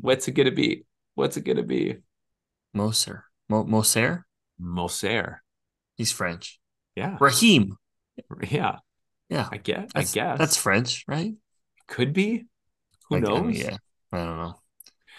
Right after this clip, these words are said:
Speaker 2: What's he call, uh, what's he call that little wide receiver in, uh, for the Rams?
Speaker 1: Oh, I've never talked to him about Puka.
Speaker 2: Oh,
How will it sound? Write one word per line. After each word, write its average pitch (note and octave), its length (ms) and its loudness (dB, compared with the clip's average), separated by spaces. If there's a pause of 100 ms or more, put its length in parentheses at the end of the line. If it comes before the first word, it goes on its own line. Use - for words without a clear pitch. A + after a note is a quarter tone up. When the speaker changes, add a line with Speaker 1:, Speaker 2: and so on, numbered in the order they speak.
(120)
Speaker 2:
What's B2 180 4
he E3 100 4
call, D3+ 380 8
uh, C3+ 280 6
what's C#3 200 2
he D#3+ 100 2
call D3 180 4
that C3 120 4
little C3+ 200 2
wide C3 180 4
receiver C3 440 -2
in, A2+ 180 -2
uh, G#2+ 280 -2 (500)
for - 120 -4
the G#2+ 100 0
Rams? - 420 -4 (1000)
Speaker 1:
Oh, C#3 160 8
I've B2 180 8
never C#3 300 6
talked A#2+ 280 4
to A#2 60 -6
him G2 60 -4
about F#2 220 -2
Puka. F#2 300 0
Speaker 2:
Oh, F#2 580 -4